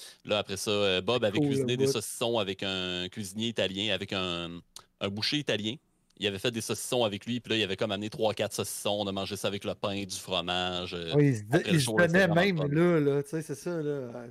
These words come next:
Speaker 2: c'est,
Speaker 1: Ouais,
Speaker 2: c'est
Speaker 1: puis pour vrai, vous allez l'adorer, là. Ce gars-là, j'ai tellement trouvé.
Speaker 2: Ah, ouais.
Speaker 1: Dès qu'il est entré dans la pièce, là, juste avant qu'on commence le show, jusqu'à ce que je reparte à la fin, là, vers l'heure du souper.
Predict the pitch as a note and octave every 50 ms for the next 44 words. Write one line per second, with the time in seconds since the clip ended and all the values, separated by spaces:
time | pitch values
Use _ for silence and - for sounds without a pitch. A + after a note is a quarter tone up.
0 | - - B2 A2+ A2+ - G#2 A2+ A#2 - - - - G#2 G2+ G#2 G#2+ - A2+ G#2
1 | C3 D3+ C3+ A2+ G2+ A2+ A2 A#2 A#2+ A2+ A2+ A2 G#2+ G#2 G2+ F#2+ F#2 F#2+ F#2 F2
2 | F2 F2+ - - A2 G2+ A2+ A#2 B2+ C#3 D3+ C#3+ B2+ - - - B2 A#2 C#3 D3+
3 | D3+ - D#3+ F#3+ G#3 G3+ F3+ D#3+ D#3+ E3 E3+ E3 D#3+ D#3 D3+ C#3+ B2 - C#3+ D#3+
4 | - - C#3+ C3 C#3+ D#3 B2+ - D3 C#3+ C#3 A#2+ A2+ G2+ - B2 B2+ C#3+ C#3 -
5 | A#2+ C3 C3 A2+ A2+ G#2+ - G#2 G2+ A2 - A#2 G2 - G2+ G#2+ A2+ A2+ - G#2+
6 | F#2+ F#2+ - - A2+ B2 A#2+ G2+ A#2+ A#2+ - - A2 - - A2+ G#2 F#2+ G#2 G2+
7 | G2+ - A#2 A#2+ - A2+ G2 F#2+ - - A2+ A#2 A#2+ A2+ A2+ G#2 G2 F#2+ F#2 F#2
8 | G2 F#2 - - - - _ - G2+ A2